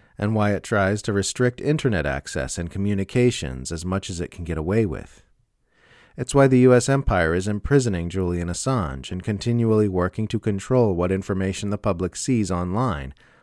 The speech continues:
while hiding a tremendous amount of its activities behind government classification. It's why the abusive husband works to isolate his wife from her friends and family,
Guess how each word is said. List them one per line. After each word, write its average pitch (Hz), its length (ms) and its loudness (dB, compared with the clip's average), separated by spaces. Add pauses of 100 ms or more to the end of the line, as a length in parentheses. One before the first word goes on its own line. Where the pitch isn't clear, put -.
while 101 160 2
hiding 110 420 0
a 78 60 -8
tremendous 95 560 -2
amount 92 320 -2
of 95 80 -4
its 95 160 -6
activities 98 600 -2
behind 92 400 -4
government 98 420 -2
classification. - 920 -4 (1400)
It's - 200 -8
why 123 180 6
the 117 160 4
abusive 120 500 4
husband 98 540 0
works 95 420 -2
to - 200 -4
isolate 110 500 0
his 95 160 -4
wife 104 320 0
from 87 320 -6
her 92 140 -4
friends 110 420 -2
and 90 100 -2
family, 90 600 -4